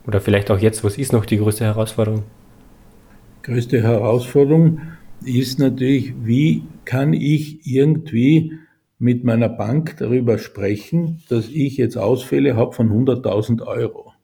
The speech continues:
Speaker 1: Mhm.
Speaker 2: Hm? <laughs>
Speaker 1: Ja.
Speaker 2: Und, und Bank, ne? Und es ist natürlich so, die Fixkosten sind trotzdem da,
Speaker 1: Natürlich,
Speaker 2: nicht?
Speaker 1: ja.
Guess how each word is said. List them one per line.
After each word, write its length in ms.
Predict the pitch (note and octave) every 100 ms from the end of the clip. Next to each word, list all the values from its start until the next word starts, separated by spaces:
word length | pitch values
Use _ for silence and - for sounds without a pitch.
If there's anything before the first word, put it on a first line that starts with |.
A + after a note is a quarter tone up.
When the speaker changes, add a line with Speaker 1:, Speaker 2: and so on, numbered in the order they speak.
| _ _ _ _ -
Speaker 1:
Mhm. 120 | A2+
Speaker 2:
Hm? 260 | B2 G3+ - - - - - - _ - - -
<laughs> 80 | A2+ - B2+ - - - - - - - - - -
Speaker 1:
Ja. 120 | B2+
Speaker 2:
Und, 220 | A#2 D#3 - - - - - - - - -
und 240 | B2+ B2+
Bank, 260 | - A#2 D3 - - - - _ - -
ne? 260 | C3 A3+ - - - - -
Und 200 | A#2 B2
es 260 | B2 A#2
ist 200 | B2+ C#3
natürlich 460 | - C3 C#3+ C3+ C3
so, 120 | C#3
die 140 | C3+ A#2+
Fixkosten 720 | - E3 - - D3+ D3+ D#3+
sind 260 | - D3+
trotzdem 600 | C#3+ F3 - - - A2
da, 360 | G#2+ - - - -
Speaker 1:
Natürlich, 520 | G#2+ - B2 F#2+ G2
Speaker 2:
nicht? 100 |
Speaker 1:
ja. 60 | A2